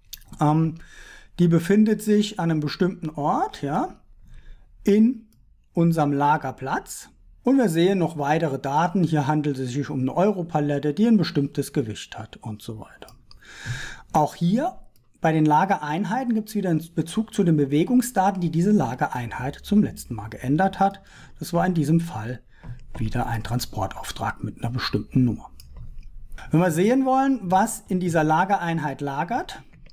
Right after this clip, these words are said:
dann können wir diesen Button klicken. Ja, das ist der Button zum Bestand. Und jetzt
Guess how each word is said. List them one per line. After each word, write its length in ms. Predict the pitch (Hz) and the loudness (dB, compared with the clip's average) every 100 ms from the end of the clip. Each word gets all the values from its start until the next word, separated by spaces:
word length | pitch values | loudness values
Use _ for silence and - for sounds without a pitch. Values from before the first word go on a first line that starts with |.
| - - - - - | -20 -20 -20 -20 -4
dann 160 | 151 | -2
können 180 | 147 190 | 0 0
wir 100 | 190 | 0
diesen 340 | 175 196 190 160 | 0 -2 -2 -2
Button 280 | 170 240 | -2 -2
klicken. 420 | 220 240 247 277 202 | -2 -2 0 2 4
Ja, 160 | 185 | 4
das 140 | 190 175 | 2 -2
ist 120 | 170 | 0
der 100 | 160 | 0
Button 300 | 165 170 190 | 0 0 0
zum 220 | - 151 | 0 0
Bestand. 600 | 139 - 143 156 381 - - | 0 -2 -2 0 -2 -4 -2
Und 320 | 175 165 - 151 | 2 2 0 0
jetzt 520 | 185 - - - | 0 -2 -8 -14